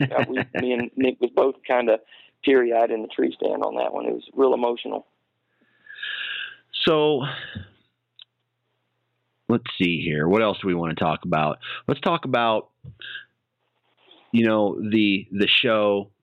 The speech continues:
Speaker 2: and, or not necessarily the show, but, you know, you're, you're out there now, you're doing a lot of, uh, hunting throughout the year. You're doing a lot of, um, speaking engagements. And
Speaker 1: Mm-hmm.
Speaker 2: before we got on the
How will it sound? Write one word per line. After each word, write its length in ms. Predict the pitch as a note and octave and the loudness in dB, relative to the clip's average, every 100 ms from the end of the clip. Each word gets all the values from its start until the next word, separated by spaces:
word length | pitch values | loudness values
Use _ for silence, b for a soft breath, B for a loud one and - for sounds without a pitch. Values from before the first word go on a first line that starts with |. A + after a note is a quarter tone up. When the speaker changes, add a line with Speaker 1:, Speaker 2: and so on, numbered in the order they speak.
| _ - | _ -2
Speaker 2:
and, 540 | G2 F#2+ F#2+ F#2 F#2+ | -2 0 -2 -2 -2
or 180 | - G2 E2 | 0 -2 0
not 220 | G2+ G2+ | -4 -4
necessarily 380 | G2+ - F#2+ F2+ | -4 0 0 2
the 40 | |
show, 380 | - G2+ F#2+ F#2 | 2 2 2 2
but, 300 | F#2+ F2+ - B B | 2 0 -2 B B
you 100 | F#2+ | -2
know, 200 | F#2+ F#2 - | 0 0 0
you're, 440 | A2 A2 G#2+ G2+ | 4 6 6 2
you're 200 | - A2+ | 2 2
out 220 | G#2 G2+ G#2 | 2 0 0
there 200 | G2+ G2+ | 0 2
now, 240 | G2+ G2+ | 0 0
you're 120 | G2+ | -2
doing 240 | F#2+ G#2 G2 | 0 2 2
a 60 | |
lot 300 | F#2+ F#2+ G2 | 2 2 2
of, 280 | G2 F#2 F2+ | 0 -4 0
uh, 280 | F#2+ F#2 F2+ - | 0 2 -2 -4
hunting 400 | - A#2+ G2 G#2 F#2+ | 0 0 2 0 0
throughout 300 | G#2 G2 F#2 | 2 2 0
the 60 | G2 | 0
year. 260 | G2 G2 | 2 4
You're 160 | F#2+ G2 | 2 0
doing 280 | G#2 G2+ F#2+ | 2 2 2
a 60 | |
lot 280 | F#2+ G2 F#2+ | 2 2 2
of, 280 | F#2+ F2+ F2+ | 0 -2 0
um, 340 | F#2 F2 F2 - | 0 2 -2 -2
speaking 440 | - B2+ A2+ A2 | -2 0 0 0
engagements. 720 | G2+ G2+ G2+ F#2+ G2+ G2 F#2 - B B B B - | 0 0 0 0 0 -2 -2 -8 B B B B -2
And 340 | G2+ G2 G2+ | 0 2 0
Speaker 1:
Mm-hmm. 80 | G2+ | 2
Speaker 2:
before 260 | - D#3+ C#3+ | 0 4 4
we 140 | B2+ | 4
got 160 | A2+ A2 | 4 2
on 120 | |
the 60 | G2+ | 0